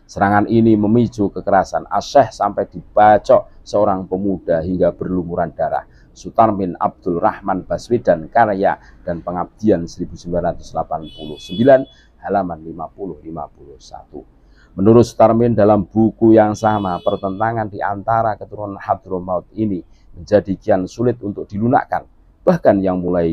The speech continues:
gusar, dan usaha-usaha mencari titik temu dilakukan seorang pemuka di Singapura sampai meminta bantuan Robitoh Asya-,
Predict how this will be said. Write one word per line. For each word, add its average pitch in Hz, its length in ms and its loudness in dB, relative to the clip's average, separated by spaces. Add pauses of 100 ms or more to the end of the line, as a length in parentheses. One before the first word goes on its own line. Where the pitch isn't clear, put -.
gusar, 92 480 0 (320)
dan 90 240 2
usaha-usaha 92 800 0
mencari 90 400 -2
titik 92 320 -6
temu 151 480 2
dilakukan 92 640 0 (240)
seorang 92 400 -2
pemuka 90 400 -2
di 82 100 -12
Singapura 90 680 -4
sampai 117 560 0
meminta 104 400 -4
bantuan 90 560 -2
Robitoh 90 640 -6
Asya-, 90 480 -2